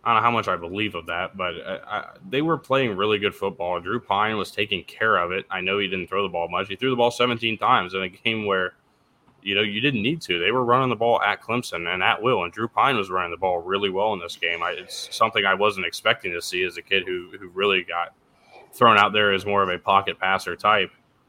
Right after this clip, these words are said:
Uh, Michael Mayer is just as dominant of a tight end as you'll ever see, and he, he got, he got covered a,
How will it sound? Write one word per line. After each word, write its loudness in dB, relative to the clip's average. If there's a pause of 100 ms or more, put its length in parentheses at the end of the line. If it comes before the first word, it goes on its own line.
(500)
Uh, 2
Michael 4
Mayer 2 (100)
is -6 (1080)
just -6
as -6
dominant 2
of -8
a -4
tight 0
end -4
as -8
you'll -2
ever -6
see, -2
and -2
he, -6
he -2
got, 2
he 2
got 2 (560)
covered 4
a, -4